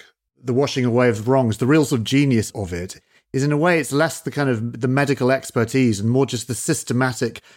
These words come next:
collection of stories and the putting together of all these different things, which is kind of what makes it, I suppose,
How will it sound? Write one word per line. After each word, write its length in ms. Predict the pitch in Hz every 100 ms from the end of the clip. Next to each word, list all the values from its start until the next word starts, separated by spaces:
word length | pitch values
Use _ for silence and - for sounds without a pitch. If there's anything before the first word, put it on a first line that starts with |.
| _
collection 640 | - 127 135 135 - 131 113
of 100 | 98
stories 720 | - 139 127 104 85 82 - - _ _ -
and 120 | 117
the 40 |
putting 300 | 110 139 127
together 380 | 113 117 120 110
of 160 | 110 110
all 140 | 120
these 160 | 117 107
different 200 | 117 113
things, 200 | 127 110
which 140 | 131
is 120 | 127
kind 160 | 110 214
of 60 | 165
what 140 | 127
makes 260 | 147 135 131
it, 60 |
I 80 | 123
suppose, 500 | 123 165 156 131 -